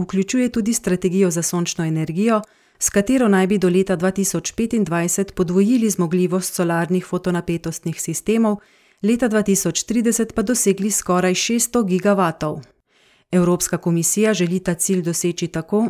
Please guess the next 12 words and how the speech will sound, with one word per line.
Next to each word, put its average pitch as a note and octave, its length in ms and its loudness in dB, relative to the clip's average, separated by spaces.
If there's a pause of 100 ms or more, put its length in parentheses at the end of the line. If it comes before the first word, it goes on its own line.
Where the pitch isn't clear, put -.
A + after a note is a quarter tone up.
da F3 180 -2
bi E3+ 120 0
sončne A#3 500 -2
panele F#3+ 360 2
namestili F#3 560 0
na E3 160 0
vse A#3 360 0
nove F#3 300 2
stavbe E3 420 -2
v G3 100 2
Evropski F3+ 420 -2
uniji. G3 360 4